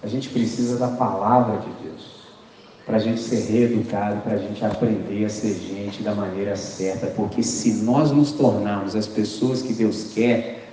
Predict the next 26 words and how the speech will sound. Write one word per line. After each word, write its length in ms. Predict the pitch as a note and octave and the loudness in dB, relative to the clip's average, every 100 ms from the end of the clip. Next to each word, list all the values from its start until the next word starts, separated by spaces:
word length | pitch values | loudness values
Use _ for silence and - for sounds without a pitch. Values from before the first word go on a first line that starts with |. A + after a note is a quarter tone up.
| - | -8
a 120 | A2 | -2
gente 200 | A2 A#2 | 0 0
se 240 | - A2+ | -2 -2
torna 400 | A#2 A2 A2+ A2+ - | 2 4 2 -2 -6
atraente. 1500 | B2+ B2+ - A2 G2 F#2+ G2+ G2+ F2+ - - - - - - - - - - - | -6 -6 -6 -4 -4 -6 -6 -6 -8 -10 -18 -18 -20 -20 -20 -20 -20 -20 -20 -4
E 120 | A2+ | 4
aí 120 | A#2+ B2+ | 6 6
é 60 | |
gostoso 720 | C#3 D3 - - C#3 D3+ D3+ | 8 6 6 2 4 4 4
as 80 | C#3+ | 2
pessoas 460 | C3 A#2 - B2+ B2+ | 0 -4 -2 -4 -2
ficarem 420 | A#2+ B2 A#2+ B2 | -4 -2 -2 -2
em 40 | |
sua 260 | - B2+ A#2 | -2 -2 -2
presença. 1040 | C#3 A#2 - G2+ A2+ A#2 - - - - - - - | 0 -2 -2 -2 0 0 -4 -8 -12 -16 -20 -20 -12
Percebe? 640 | A#2+ A#2+ D#3+ - A3 - - - - - | -8 2 4 6 4 -2 -8 -14 -20 -6
Porque 220 | A#2 G#2 A#2 | -2 2 2
quando 420 | - D3+ A3 A#3 | 6 8 8 8
você 320 | E3 - C3+ | 6 4 2
não 160 | B2+ B2+ | 2 2
é 60 | |
desse 280 | B2+ - G#2+ | 2 0 -4
time, 680 | - C#3 G3 B2 - - - - | 0 2 4 2 -2 -8 -16 -20
você 220 | - - | -10 -4
é 240 | G#2+ G#2 - | -2 -2 2
repelente. 880 | E3+ - D3 G#2+ F2+ E2+ - - | 4 4 2 0 0 -8 -12 -16